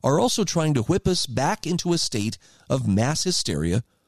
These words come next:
over a virus. And so he says the new normal winter is coming. Actually, I'm just gonna share his commentary with you. He says, "Winter is coming, and you know what that means."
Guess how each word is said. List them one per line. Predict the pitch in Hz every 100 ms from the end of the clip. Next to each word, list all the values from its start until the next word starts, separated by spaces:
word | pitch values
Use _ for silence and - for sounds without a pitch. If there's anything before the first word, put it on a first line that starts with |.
| _ _
over | 123 123 135
a | 123
virus. | 113 117 71 69 - - _ _ _ _ _ _ _ _ _ _ _ _ _ _ _ _ _ _ _ _ _ -
And | 101
so | -
he | 123 120
says | - 113
the | 110
new | 104 156 220
normal | 180 175 170 131
winter | 165 156 104 95 - _ _ _
is | 120 113
coming. | - 151 82 65 - _ _ _ _ _ _ _ _ _ _ _ _ -
Actually, | 107 - 90 -
I'm | 185
just | 170 131
gonna | 101 - -
share | - 120
his | 110 -
commentary | 110 90 78 - 69
with | 69 -
you. |
He | 117
says, | 123 113 - - -
"Winter | 131 208 190
is | 170
coming, | - 160 98 92
and | 95
you | 110
know | 104 110
what | 113
that | 127 123 98
means." | 73 67 - -